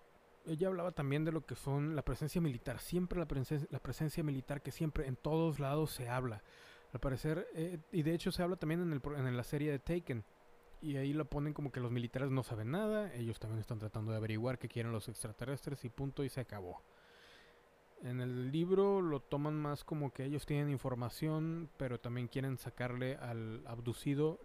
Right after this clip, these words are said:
más información. En otras palabras, al parecer, la milicia, sí, como siempre se menciona, hizo el trato de que sí, llévense a quien quieran, nada más denme tecnología, que es mucha de la tecnología que estamos usando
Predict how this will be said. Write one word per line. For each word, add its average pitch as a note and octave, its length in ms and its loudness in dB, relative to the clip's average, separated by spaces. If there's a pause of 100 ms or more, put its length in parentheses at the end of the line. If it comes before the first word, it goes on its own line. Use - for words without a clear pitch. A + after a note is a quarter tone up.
(140)
más B2+ 300 0
información. B2 720 0
En A#2 80 -4
otras A#2+ 200 -4
palabras, D3+ 520 0
al B2+ 100 -4
parecer, C#3 560 0 (360)
la A2 80 0
milicia, C#3 580 2 (760)
sí, C#3 260 -2
como B2+ 240 0
siempre C3+ 280 -2
se C#3 80 0
menciona, C3 520 2
hizo C3 360 0
el A#2+ 100 -2
trato B2+ 380 -2
de B2 100 -2
que - 80 -8
sí, D3 240 0
llévense C3+ 400 2
a A#2+ 60 0
quien A2+ 200 -4
quieran, D3+ 500 0
nada A#2 180 0
más A#2 160 0
denme B2 260 2
tecnología, C3 720 0
que C3 120 -2
es A#2 80 0
mucha B2 320 0
de C3+ 80 2
la A#2+ 80 -2
tecnología A2+ 460 0
que - 80 -4
estamos A2+ 340 -2
usando A#2 500 -2